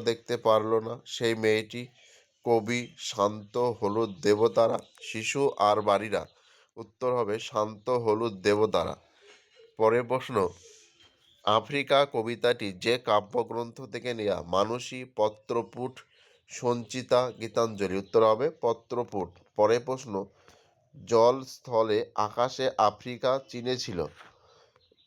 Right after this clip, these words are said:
কি চিনেছিল? দুর্গমের রহস্য, প্রকৃতির দৃষ্টি, অতীত জাদু, দুর্বোধ্য সংকেত, বিরূপের ছদ্মবেশ।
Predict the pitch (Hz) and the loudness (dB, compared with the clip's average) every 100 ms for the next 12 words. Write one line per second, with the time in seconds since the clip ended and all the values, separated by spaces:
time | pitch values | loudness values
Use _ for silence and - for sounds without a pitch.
0 | _ _ 127 127 135 131 127 - - - | _ _ -12 -10 -4 -4 -4 -6 -6 -6
1 | 104 123 117 120 123 131 117 110 131 - | 0 2 4 4 4 6 4 2 -4 -6
2 | 135 131 - _ _ _ _ _ _ 120 | -6 -6 -10 _ _ _ _ _ _ -2
3 | 123 139 123 143 131 - 110 117 - - | 0 -4 -4 -6 -6 -8 -4 -2 -2 -2
4 | 135 - 110 101 143 143 92 90 110 107 | -4 2 2 2 -2 -4 -12 0 0 2
5 | 120 139 - _ _ _ _ _ _ 101 | -2 -8 -12 _ _ _ _ _ _ -16
6 | 101 127 120 131 123 117 127 139 - _ | -8 -8 -4 -4 -4 -6 -4 -4 -6 _
7 | _ _ _ _ _ _ - 131 120 123 | _ _ _ _ _ _ -8 -2 -2 -2
8 | 143 139 - - 98 117 123 113 135 131 | 0 0 -2 -18 -8 -4 -4 -2 -2 -2
9 | - _ - 120 110 117 101 | -6 _ -2 -2 2 2 2